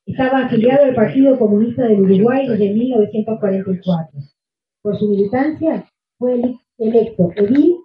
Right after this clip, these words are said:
del Frente Izquierda de Liberación Fidel del Frente Amplio en el setenta y uno en Maldonado. En mil novecientos setenta y cuatro, luego del golpe de Estado, emigró a Argentina. En los primeros días de junio de mil novecientos setenta y ocho,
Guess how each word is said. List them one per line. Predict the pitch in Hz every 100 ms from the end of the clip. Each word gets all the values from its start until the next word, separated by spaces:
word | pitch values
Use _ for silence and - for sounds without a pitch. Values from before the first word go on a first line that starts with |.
| _ _ _
del | 220 233
Frente | 269 285 254
Izquierda | - 262 254 226
de | 202
Liberación | 190 185 175 247 220
Fidel | 208 196 240 302 214
del | 196
Frente | - 214 208 208
Amplio | 247 262 233
en |
el | 220
setenta | 202 196 190 190
y | 208
uno | 240 254
en | 220
Maldonado. | 190 180 175 180 185 190 190 _ _ _ _ _ _ _ -
En | 262 294
mil | 349 359 -
novecientos | 240 220 - 262 254 214
setenta | 196 269 262
y | 208 -
cuatro, | 233 233 220 220 - -
luego | 226 233 214
del | 190
golpe | 208 233 208
de | 185
Estado, | - 240 247 254 - -
emigró | 202 185 185
a | 190
Argentina. | 175 175 165 143 131 123 _ _ _ _ _ _ _ _ _
En | 220
los | 240
primeros | 254 269 302
días | 294 285
de | 262 240
junio | 302 262 208 214 - _ _
de | 208
mil | 208 262 269
novecientos | 220 202 240 226 196
setenta | 180 190 180
y | 196
ocho, | 254 254 269